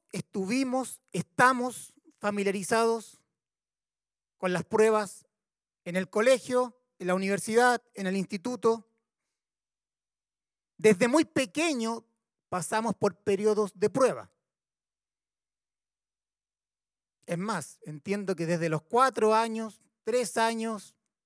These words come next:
muchas veces hacen prueba a los niños para entrar a un u otro colegio, para que ingresen a un jardín.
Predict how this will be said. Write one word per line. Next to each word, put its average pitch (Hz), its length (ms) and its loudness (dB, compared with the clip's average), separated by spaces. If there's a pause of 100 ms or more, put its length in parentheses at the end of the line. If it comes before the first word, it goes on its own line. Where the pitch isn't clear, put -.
(140)
muchas 226 360 0
veces 226 340 2
hacen 208 260 -4
prueba 254 340 6
a 226 40 2
los 214 140 2
niños 233 320 -2
para 202 220 -2
entrar 220 420 -2 (200)
a 190 160 -2
un 240 360 2 (160)
u 202 160 2
otro 226 280 4
colegio, 240 500 0 (3250)
para 160 220 -6
que 170 100 -8
ingresen 196 480 0
a - 20 2
un 190 80 2
jardín. 185 720 -2